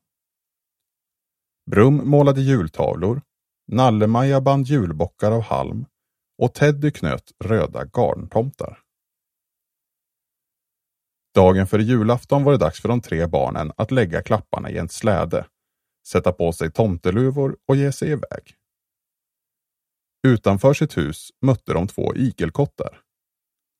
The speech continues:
"Ska ni tomta?" frågade den ena. "Det gör vi varje år", svarade Nallemaja stolt. Då undrade den andra igelkotten hur många år de hade gjort det.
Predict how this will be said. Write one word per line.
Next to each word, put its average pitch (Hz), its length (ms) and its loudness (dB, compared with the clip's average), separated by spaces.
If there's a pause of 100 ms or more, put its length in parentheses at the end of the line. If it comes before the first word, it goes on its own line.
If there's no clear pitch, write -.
(680)
"Ska - 220 2
ni 120 180 4
tomta?" 165 680 4 (360)
frågade 85 380 2
den 73 160 -2
ena. - 280 -10 (1000)
"Det 107 80 4
gör 127 240 6
vi 110 160 2
varje 113 500 2
år", 55 300 -2 (220)
svarade 85 460 -2
Nallemaja - 560 -6
stolt. - 520 -20 (2000)
Då 151 80 2
undrade 104 400 4
den 92 140 2
andra 117 360 2
igelkotten 90 720 -2
hur 98 120 0
många 110 320 2
år 80 220 0
de 82 180 -4
hade 98 160 0
gjort 107 360 -6
det. - 100 -14